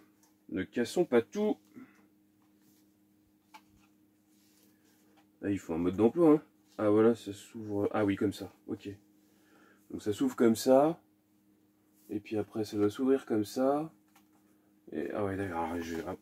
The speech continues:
je finis, puis je vous montre ce que ça donne. Ah, il y a plein de choses là-dedans. Voilà, ça donne un truc comme ça. Voilà.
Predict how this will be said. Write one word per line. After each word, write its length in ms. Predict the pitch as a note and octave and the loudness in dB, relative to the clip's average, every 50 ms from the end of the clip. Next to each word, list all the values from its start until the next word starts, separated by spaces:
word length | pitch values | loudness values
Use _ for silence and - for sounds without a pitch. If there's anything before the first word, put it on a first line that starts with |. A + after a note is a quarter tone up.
| _ - | _ -8
je 140 | F#2 G2+ | -6 -6
finis, 340 | G2+ - - A2+ A2 A2+ A#2+ | -6 -2 0 2 4 4 4
puis 120 | A#2 G2+ F2+ | 2 0 -6
je 80 | F2 | -6
vous 80 | F2 F#2 | -4 -2
montre 260 | G2+ A2+ - - - - | -4 -4 -6 -10 -20 -18
ce 60 | - | -14
que 80 | G#2 G2 | -14 -12
ça 160 | - F#2+ F#2 | -10 -8 -6
donne. 200 | G2 G#2+ A2 A2+ - _ _ _ _ _ _ _ _ _ _ _ _ _ _ _ _ _ _ _ _ _ _ _ _ - | -6 -6 -8 -8 -14 _ _ _ _ _ _ _ _ _ _ _ _ _ _ _ _ _ _ _ _ _ _ _ _ -16
Ah, 60 | - G2+ | -14 -12
il 60 | F2 | -12
y 20 | |
a 100 | - - - - | -12 -12 -12 -8
plein 140 | - C3+ C3 | -2 0 0
de 60 | B2+ | 0
choses 320 | - - C#3 C#3 B2 A2+ | 2 0 0 0 0 0
là-dedans. 540 | G#2+ A2 G#2 G#2 G#2+ A#2+ A#2+ B2+ C3+ C3+ - _ _ _ _ _ _ _ _ _ _ _ _ _ _ _ _ _ _ _ _ _ - - - - _ _ | -2 -4 -4 -4 -4 -4 -2 -2 -2 -4 -8 _ _ _ _ _ _ _ _ _ _ _ _ _ _ _ _ _ _ _ _ _ -20 -20 -20 -20 _ _
Voilà, 180 | G2+ G2 G#2+ A2 | -6 -4 -2 -2
ça 160 | G#2 - - | -4 -4 -6
donne 160 | F#2 G2 F#2 | -4 -2 -2
un 80 | F#2+ G2 | -2 -2
truc 180 | - A2+ G#2 - | -2 -4 -4 0
comme 180 | G#2 G#2 G2+ | 0 0 0
ça. 260 | - - A2+ A2+ A2+ - _ _ _ _ _ _ _ _ _ _ _ _ _ _ _ _ _ _ _ _ _ _ _ _ - | 0 0 0 -2 -2 -4 _ _ _ _ _ _ _ _ _ _ _ _ _ _ _ _ _ _ _ _ _ _ _ _ -8
Voilà. 280 | G#2+ G2+ F#2 F#2 F2+ | -6 -4 -4 -4 -6